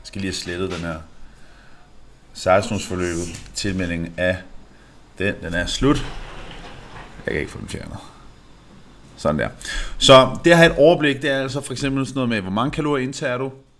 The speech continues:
Hvor meget motion skal du dyrke? Når du træner, hvad skal du træne? Går du bare vilkårligt ned og hiver og flår i nogle maskiner? Går du, tager du bare nogle tilfældige øvelser, når du træner derhjemme? Fordi hvis du laver tilfældige ting, så får du tilfældige resultater.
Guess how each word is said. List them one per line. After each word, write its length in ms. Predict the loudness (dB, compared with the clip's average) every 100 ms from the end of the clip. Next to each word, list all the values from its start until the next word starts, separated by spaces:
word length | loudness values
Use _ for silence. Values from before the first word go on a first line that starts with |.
| -20 _ _ -20
Hvor 160 | -10 -4
meget 240 | 0 0
motion 300 | -2 -6 -10
skal 140 | -8 -12
du 60 | -8
dyrke? 260 | -6 -6 -8 -20 -12
Når 180 | -6 -6
du 80 | -6
træner, 380 | -4 -4 -4
hvad 300 | -8 -6 -4
skal 200 | -4 -6
du 60 | -8
træne? 420 | -8 -6 -6 -6 -10 -10
Går 120 | -4
du 80 | -4
bare 320 | 0 2 2
vilkårligt 580 | -2 -2 0 0 0 -4
ned 100 | -2
og 80 | -2
hiver 300 | -4 -2 2
og 140 | 0 -2 -12 -10
flår 240 | -4 -2
i 40 | -2
nogle 160 | -2
maskiner? 560 | -4 -6 -6 -4 -4 -6 -6 -18 -20 -20 -20 -20 -20 -20 -14 0
Går 120 | 4
du, 120 | 4 2
tager 220 | 4 6
du 60 | 6
bare 140 | 4
nogle 140 | 4 0
tilfældige 480 | -2 0 0 2 2
øvelser, 360 | 4 2 0
når 160 | -2 -2
du 60 |
træner 360 | -2 -2 0 0
derhjemme? 560 | -2 0 -2 -2 -6 -10 -18 -20 -20 -20 -20 -20 -20 -20
Fordi 320 | -20 -8 -4 -4
hvis 120 | -2
du 60 |
laver 260 | 0 2 2
tilfældige 480 | 0 0 -2 0 -4
ting, 380 | -2 -2 -4 -12 -20 -20 -20 -20 -20 -16
så 120 | -8
får 140 | -2 -2
du 60 |
tilfældige 560 | 0 -2 -2 0 0 -2
resultater. 480 | -4 -2 -2 -2